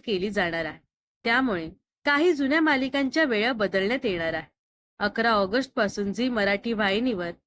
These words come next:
एकूण तीन मालिकांच्या वेळेत बदल केला जाणार आहे. सध्या साडेसात वाजता पारू ही मालिका प्रसारित केली जायची, तर आता ही मालिका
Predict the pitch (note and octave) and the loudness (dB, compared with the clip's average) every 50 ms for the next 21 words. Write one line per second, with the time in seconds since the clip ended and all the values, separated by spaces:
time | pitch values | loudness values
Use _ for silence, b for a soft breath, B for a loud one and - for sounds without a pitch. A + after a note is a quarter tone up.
0 | _ _ _ _ A#3+ C#4+ D#4 C#4+ F#4 F#4 F4 C4+ D4+ D#4+ E4+ F4 E4+ D4+ B3 G#3+ | _ _ _ _ 0 0 2 2 2 2 4 4 2 2 4 4 4 4 2 2
1 | G#3 A3 - B3+ B3+ B3 A#3 D#4+ E4+ D4+ A#3+ G3+ G#3+ C4 A#3 G#3 G3 G3+ F#3 F#3+ | 0 0 0 -2 -2 0 0 0 0 2 2 0 0 0 -2 -2 -2 0 0 0
2 | F#3+ F#3+ - G3+ F#3 F3+ F3+ F3+ F3 F#3+ F3+ E3+ E3+ E3+ E3+ E3 F3+ F3+ E3+ - | 0 -2 -2 -2 -2 0 0 -2 -2 -2 -2 -2 -4 -4 -4 -4 -6 -8 -10 -12
3 | - _ _ _ - _ _ _ - - _ _ _ _ _ _ _ _ _ _ | -16 _ _ _ -20 _ _ _ -20 -20 _ _ _ _ _ _ _ _ _ _
4 | _ _ _ _ _ _ _ _ _ _ _ _ _ _ _ _ - - D4+ D4 | _ _ _ _ _ _ _ _ _ _ _ _ _ _ _ _ -4 0 0 2
5 | B3 E4 F#4 F#4+ G4 F4+ C#4+ C4+ D4 D4 - F4 F4 F4 D#4+ E4 E4 D4 - - | 2 2 2 4 4 2 4 4 2 2 2 2 0 2 2 0 0 0 2 0
6 | E4 E4 - C4 A#3 A#3 C4 D4+ E4+ F4+ F4+ D#4+ C#4 A3 G#3 G#3 G#3 - C#4+ - | 0 2 2 2 2 2 2 2 4 4 4 4 4 2 0 0 0 -2 -2 -2
7 | - G#3 G#3 G3+ - G#3 G3+ A#3 B3 - - A#3 G3 F#3+ G3 F#3+ G3 F#3+ F3+ F3 | 0 -2 -2 0 0 0 0 0 0 -2 -2 -2 0 2 2 2 2 0 -2 -2
8 | F3+ - F3 E3 D#3+ - _ _ _ _ - A3 A3+ A3 G#3 - C4 C#4 C4+ C#4 | -4 -8 -10 -12 -12 -14 _ _ _ _ 0 2 2 2 2 2 0 0 2 2
9 | D4 D4 C#4+ B3+ G#3+ G#3+ A3+ C4+ B3+ - F#3 E3+ | 0 2 2 2 2 2 0 -2 -4 -6 -8 -8